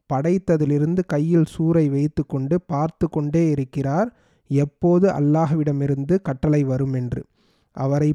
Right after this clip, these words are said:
படைக்கப்பட்டதிலிருந்து அவருக்கு கொடுக்கப்பட்ட ஒரே வேலை என்னவென்றால் இந்த சூரை ஊதுதல்தான். அந்த மலக்கு அல்லாஹ்வை பார்த்து கொண்டே இருக்கிறார். அவர் பார்த்து கொண்டே இருப்பதனால்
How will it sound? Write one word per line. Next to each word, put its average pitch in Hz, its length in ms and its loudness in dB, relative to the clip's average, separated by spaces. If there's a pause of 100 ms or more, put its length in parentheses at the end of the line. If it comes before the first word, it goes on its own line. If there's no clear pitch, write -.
படைக்கப்பட்டதிலிருந்து 143 1120 0
அவருக்கு 143 540 -2
கொடுக்கப்பட்ட 156 680 0
ஒரே 143 360 0
வேலை 151 360 0
என்னவென்றால் 135 760 -4 (300)
இந்த 143 320 0
சூரை 165 500 2
ஊதுதல்தான். 131 760 -2 (680)
அந்த 139 280 0
மலக்கு 156 680 0
அல்லாஹ்வை 160 500 0 (100)
பார்த்து 160 380 -4
கொண்டே 165 420 0
இருக்கிறார். 135 680 -2 (360)
அவர் 147 420 0
பார்த்து 160 440 0
கொண்டே 160 540 2
இருப்பதனால் 143 540 -2